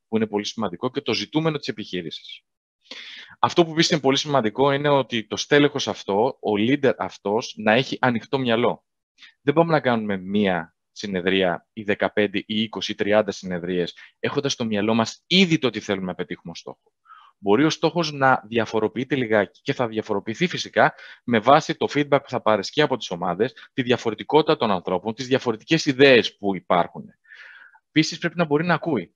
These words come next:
να ακούει πραγματικά, χωρίς να κρίνει τον άλλον. Να σταματάει,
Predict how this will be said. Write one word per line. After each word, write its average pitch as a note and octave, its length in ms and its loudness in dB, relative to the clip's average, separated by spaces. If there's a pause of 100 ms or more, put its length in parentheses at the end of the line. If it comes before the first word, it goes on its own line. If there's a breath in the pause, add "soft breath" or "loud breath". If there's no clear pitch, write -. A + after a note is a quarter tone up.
(140)
να G2+ 160 -4
ακούει C#3 220 0
πραγματικά, A2+ 960 0
χωρίς C3 440 -2
να D3 140 0
κρίνει B2 400 0
τον E2 220 -10
άλλον. D#2 300 -12 (760 soft breath)
Να G#2 580 4
σταματάει, F#2 800 -4